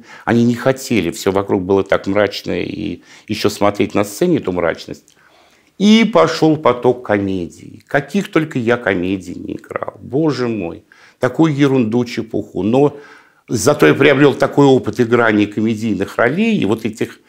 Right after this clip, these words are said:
иногда получаешь роль, она, ну, просто, и там играть нечего. Но ты начинаешь фантазировать, ты пытаешься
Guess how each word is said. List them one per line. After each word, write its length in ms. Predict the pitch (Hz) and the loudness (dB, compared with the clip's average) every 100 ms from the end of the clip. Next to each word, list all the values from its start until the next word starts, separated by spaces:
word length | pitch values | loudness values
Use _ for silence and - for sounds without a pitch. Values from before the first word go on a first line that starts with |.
| - - | -20 -6
иногда 280 | 143 156 151 | 2 4 4
получаешь 680 | - 160 160 - 151 135 - | 2 0 0 2 4 2 0
роль, 300 | 151 202 165 | 2 2 4
она, 180 | 139 131 | 2 0
ну, 180 | 156 156 | 0 0
просто, 460 | 160 170 165 - 156 | 0 0 0 -2 -4
и 80 | |
там 260 | 143 147 156 | 0 2 2
играть 400 | 147 139 95 - | 2 0 0 -4
нечего. 520 | 80 80 - - 87 _ _ _ _ _ _ _ - | -10 -10 -12 -14 -14 _ _ _ _ _ _ _ -2
Но 120 | 120 | 2
ты 120 | 143 | 4
начинаешь 460 | 120 113 107 107 98 | 2 2 2 2 0
фантазировать, 920 | - 90 - 92 80 117 147 151 151 | -6 -8 -2 -2 -2 -4 -2 -2 -4
ты 80 | 113 | -6
пытаешься 680 | 107 101 101 98 - 104 | -4 -4 0 0 -2 -6